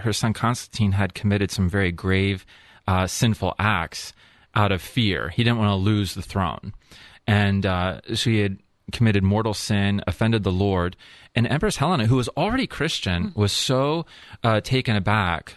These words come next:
Speaker 1: by the evil her son had just committed that she wanted to make an act of reparation by journeying in pilgrimage
Speaker 2: It
Speaker 1: to the Holy
Speaker 2: started
Speaker 1: Land.
Speaker 2: by reparation.
Speaker 1: Yeah.
Speaker 2: I did
Speaker 1: Reparation,
Speaker 2: not know
Speaker 1: which,
Speaker 2: that.
Speaker 1: coming full circle,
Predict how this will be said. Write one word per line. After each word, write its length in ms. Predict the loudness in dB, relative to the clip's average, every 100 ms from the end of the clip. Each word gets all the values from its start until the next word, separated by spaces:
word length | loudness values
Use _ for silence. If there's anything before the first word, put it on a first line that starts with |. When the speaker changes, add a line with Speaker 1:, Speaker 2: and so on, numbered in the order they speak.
| _
Speaker 1:
by 180 | -2 0
the 140 | 0 0
evil 340 | 0 0 0
her 120 | 0
son 300 | 0 0 0
had 120 | 0
just 180 | -2 -4
committed 420 | -2 0 0 0
that 160 | 0 -2
she 160 | -2 0
wanted 220 | 2 0
to 60 | -2
make 200 | -2 -2
an 100 | 0
act 240 | -2 0 -2
of 100 | -2
reparation 560 | -2 0 0 0 -2
by 160 | 0 -2
journeying 720 | 0 0 2 0 0 0 -4 -8 _
in 140 | -4 -2
pilgrimage 580 | 0 0 2 0 -2 -2
Speaker 2:
It 40 |
Speaker 1:
to 80 | -2
the 80 | 0
Holy 260 | 2 2 2
Speaker 2:
started 60 |
Speaker 1:
Land. 200 | 0 -2
Speaker 2:
by 80 | -2
reparation. 840 | -4 -4 -6 -8 -8 -6 -4 2
Speaker 1:
Yeah. 160 | 2 2 -2 -8
Speaker 2:
I 160 | -8
did 140 | -4 0
Speaker 1:
Reparation, 480 | 2 2 2 2 4
Speaker 2:
not 60 |
know 80 | 4 2
Speaker 1:
which, 80 | -2
Speaker 2:
that. 200 | -4 0
Speaker 1:
coming 200 | 0 0
full 220 | 0 0
circle, 520 | 0 -2 0 -2 -2